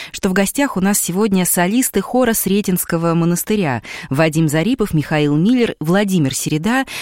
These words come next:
И мы говорим об истории этого хора, об уникальном опыте музыкального коллектива, который теперь уже известен, а, на весь мир, и о концерте, который двадцать третьего июня пройдет в Соборной палате в Лиховом переулке.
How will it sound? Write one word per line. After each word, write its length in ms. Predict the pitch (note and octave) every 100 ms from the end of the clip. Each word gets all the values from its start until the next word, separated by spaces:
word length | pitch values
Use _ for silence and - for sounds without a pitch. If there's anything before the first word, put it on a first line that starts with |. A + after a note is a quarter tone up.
| -
И 140 | - G3+
мы 320 | A3+ D4 C4+
говорим 640 | F#3+ F#3+ G#3+ A3 F3 D#3+ -
об 180 | C3+ C#3+
истории 380 | - B3+ C#4+ G3
этого 220 | D#3+ E3+
хора, 360 | - F3+ C#3
об 140 | C3 D3
уникальном 520 | F#3 - A3 G3 F#3
опыте 640 | A3+ A3+ - E3 - B2+ C#3
музыкального 560 | D#3 E3 G#3 F3+ D3 D3
коллектива, 420 | F3+ - - D3
который 300 | D3+ - D#3+
теперь 280 | - A3 F#3+
уже 160 | E3+
известен, 440 | E3+ E3+ F3 - C3+ - - - -
а, 140 | D#3
на 160 | E3 E3+
весь 240 | F#3+ -
мир, 400 | A#3 C#4 D#4+ C#4+ -
и 200 | B3+ D4+
о 100 | D4
концерте, 560 | D4 D4 C#4 E3 C3+ C#3+
который 380 | E3+ - E3 D#3
двадцать 480 | E3+ F#3 - D#3+ -
третьего 480 | F3+ D#3+ - C#3
июня 800 | C3+ - E3 E3+ B3+ D4 F#3+ C3+ - - -
пройдет 580 | F3+ F#3 F#3+ G3+ -
в 260 | D#3+ D#3 E3
Соборной 500 | E3 F#3 F3+ E3+ D3+
палате 520 | C#3+ D#3 G3 A#3+ -
в 360 | C#3 C3+ D3 C#3+
Лиховом 460 | D#3 D3+ C3+ C3+ C#3
переулке. 680 | E3 F#3+ C#4+ D4 E3+ C#3+